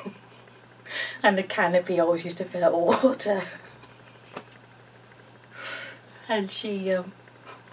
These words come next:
I try not to laugh. It was so funny. Every time she came, we would have had it, when it had been raining, the canopy used to collapse. <laughs>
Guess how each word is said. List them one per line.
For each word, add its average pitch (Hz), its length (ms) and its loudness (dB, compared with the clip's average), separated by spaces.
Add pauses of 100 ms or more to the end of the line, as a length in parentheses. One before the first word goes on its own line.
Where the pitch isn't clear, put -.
(140)
I 214 140 -18
try 202 160 -4
not - 200 -6
to 160 80 -4
laugh. 156 300 -6 (1080)
It 208 60 -2
was 208 100 -8
so 190 160 -4
funny. 160 440 -4 (1080)
Every 240 140 4
time 226 280 2
she 214 200 -4
came, 185 560 0
we 165 60 -4
would 175 140 -2
have 185 160 -4
had 180 260 -2
it, 180 140 -2
when 185 220 4
it 185 140 -2
had 180 280 -2
been 170 220 -8
raining, 175 480 -6 (1000)
the 190 60 -8
canopy 233 500 2
used 180 300 0
to 185 60 0
collapse. - 680 0
<laughs> - 60 -8